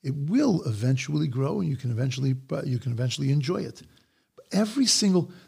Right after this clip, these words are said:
I mean, you, you can go through every single step of the way, and this stuff is available online. I mean, you can go and look in, in any place, just type in the word Tu B'Shvat. You might wanna put in the word Tu B'Shvat Torah, right? So, so that you get to, you know, you get to Torah sites. But there's, there's so much beautiful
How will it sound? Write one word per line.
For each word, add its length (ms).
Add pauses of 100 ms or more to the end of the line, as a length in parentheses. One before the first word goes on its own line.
(100)
I 40
mean, 120
you, 60
you 180
can 160
go 120
through 200
every 220
single 260
step 360
of 140
the 80
way, 200
and 200 (280)
this 120
stuff 180
is 100
available 440
online. 320
I 40
mean, 120
you 80
can 120
go 160
and 140
look 200
in, 200
in 120
any 140
place, 260
just 220
type 200
in 60
the 80
word 180
Tu 120
B'Shvat. 380 (440)
You 80
might 100
wanna 200
put 140
in 60
the 100
word 200
Tu 120
B'Shvat 360
Torah, 380 (480)
right? 180
So, 260
so 180
that 160
you 120
get 200
to, 220 (140)
you 80
know, 80
you 80
get 120
to 100
Torah 240
sites. 400 (500)
But 160
there's, 240
there's 320
so 200
much 220 (120)
beautiful 640